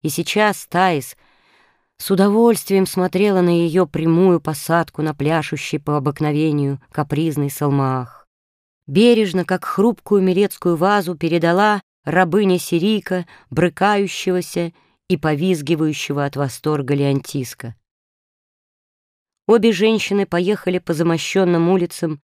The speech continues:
выбирая короткие и крутые спуски и не обращая внимания на восторженные взгляды прохожих.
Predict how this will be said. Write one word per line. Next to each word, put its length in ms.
выбирая 440
короткие 520
и 20
крутые 420
спуски 680
и 80
не 120
обращая 500
внимания 480
на 80
восторженные 720
взгляды 480
прохожих. 760